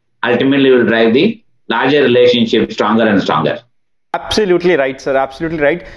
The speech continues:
Speaker 2: Thank you so much, sir। It was really sweet of you कि आप हमारे एक इन्विटेशंस पे आए और हमारी सारी ऑडियंस को, हमारे सारे फैमिली मेंबर्स को, हमारी सारी टीम को आपने एड्रेस किया। Thank you so much, sir, for coming and addressing everyone। And हमें इतनी कुछ चीज़ें आपसे हमेशा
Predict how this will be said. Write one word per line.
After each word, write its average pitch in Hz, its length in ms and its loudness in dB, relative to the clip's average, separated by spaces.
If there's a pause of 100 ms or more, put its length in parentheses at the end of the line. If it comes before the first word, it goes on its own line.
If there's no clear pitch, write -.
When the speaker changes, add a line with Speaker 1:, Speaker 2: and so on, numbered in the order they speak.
(140)
Speaker 2:
Thank 185 240 -6
you 247 80 0
so 208 260 -2
much, 214 200 -6
sir। 214 200 -2
It 175 80 -2
was 196 160 0
really 196 200 0
sweet 185 280 -2
of 190 140 -4
you 196 100 -6
कि 190 100 -2
आप 170 160 -2
हमारे 160 380 0 (300)
एक 220 280 0
इन्विटेशंस 190 540 -2
पे 190 120 -2
आए 160 140 -2
और 175 100 -2
हमारी 160 320 0
सारी 170 300 0
ऑडियंस 156 440 0
को, 190 120 -2
हमारे 151 280 -2
सारे 165 240 -2
फैमिली 160 320 -2
मेंबर्स 165 340 0
को, 185 100 0
हमारी 147 220 -2
सारी 160 220 -2
टीम 170 260 -2
को 170 100 0
आपने 160 260 -2
एड्रेस 143 320 0
किया। - 220 0
Thank 185 260 -6
you 202 80 -4
so 185 240 2
much, 175 180 0
sir, 165 80 -2 (100)
for 160 120 2 (100)
coming 165 260 -4 (340)
and 139 220 -2
addressing 147 380 -2
everyone। 143 380 0
And 151 220 -2 (440)
हमें 185 200 -2
इतनी 202 280 0
कुछ 233 300 -4
चीज़ें 214 160 0
आपसे 196 240 -2
हमेशा 165 300 -2